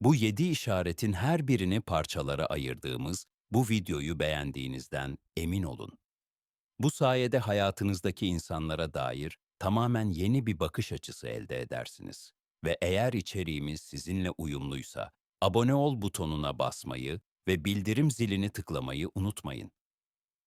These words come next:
İzleyicilerimizin yalnızca yüzde on beşinin abone olduğunu biliyor muydunuz? Hadi başlayalım. İşaret numarası bir,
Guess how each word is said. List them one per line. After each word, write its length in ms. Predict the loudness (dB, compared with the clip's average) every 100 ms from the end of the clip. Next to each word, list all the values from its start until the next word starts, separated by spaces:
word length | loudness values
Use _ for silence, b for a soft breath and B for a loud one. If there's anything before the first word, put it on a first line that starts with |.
| _ _
İzleyicilerimizin 1000 | 0 2 2 2 2 2 4 2 2 2
yalnızca 560 | 2 2 4 2 0 -2
yüzde 360 | -2 -2 0
on 300 | 2 4 4
beşinin 380 | 2 0 0 0
abone 320 | 0 0 0
olduğunu 480 | 0 -2 -4 -4 -4
biliyor 360 | -4 -2 -2 -2
muydunuz? 580 | -6 -8 -10 -10 -12 -16 _ _
Hadi 300 | -2 0 0
başlayalım. 600 | -2 -2 -4 -4 -4 -10 _ _ _ _ _ _ _ _ _ 0
İşaret 500 | 2 4 2 2 2
numarası 640 | 2 2 0 -2 -8 -10 -6
bir, 320 | -6 -6